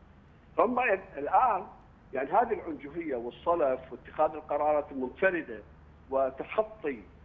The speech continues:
المنظومة العسكرية العراقية، وزارة الدفاع، قائد عام قوات مسلح، كل هذا ما يعني لهم شيء. يتخذ القرار بغرفة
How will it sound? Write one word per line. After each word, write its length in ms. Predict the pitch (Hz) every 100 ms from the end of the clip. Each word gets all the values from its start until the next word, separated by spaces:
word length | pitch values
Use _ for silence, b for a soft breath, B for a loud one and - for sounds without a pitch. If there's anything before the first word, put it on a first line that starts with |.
| -
المنظومة 460 | 143 160 143 190 180
العسكرية 500 | 147 139 - 175 180
العراقية، 800 | 160 143 147 147 160 160 151 147
وزارة 400 | 139 117 143 208 -
الدفاع، 680 | 123 139 156 147 147 143 143
قائد 400 | - 135 151 -
عام 200 | 139 143
قوات 240 | 151 139 147
مسلح، 380 | - 160 147 -
كل 140 | 214 196
هذا 220 | 170 170
ما 120 | 202
يعني 300 | 208 165 147
لهم 160 | 139 127
شيء. 240 | - 98 -
يتخذ 400 | 180 - - 175
القرار 420 | 170 - 147 170
بغرفة 640 | 160 135 131 185 - 139